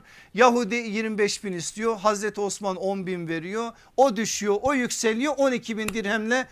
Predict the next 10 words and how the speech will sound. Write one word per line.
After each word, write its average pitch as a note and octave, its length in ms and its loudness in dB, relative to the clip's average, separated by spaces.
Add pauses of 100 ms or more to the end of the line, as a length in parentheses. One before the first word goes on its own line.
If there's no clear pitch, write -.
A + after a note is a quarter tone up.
(120)
pazarlık F#3 460 0
bitiyor. G#2 720 -12 (840)
Şimdi G#3 400 -2
gelin E3 280 -2
Peygamber D#3+ 600 -4
Mescidine D3+ 540 -8
Hazreti D3 420 -8
Osman'ın D3 400 -8
sesini C#3 480 -8
dinleyin. G#2 480 -12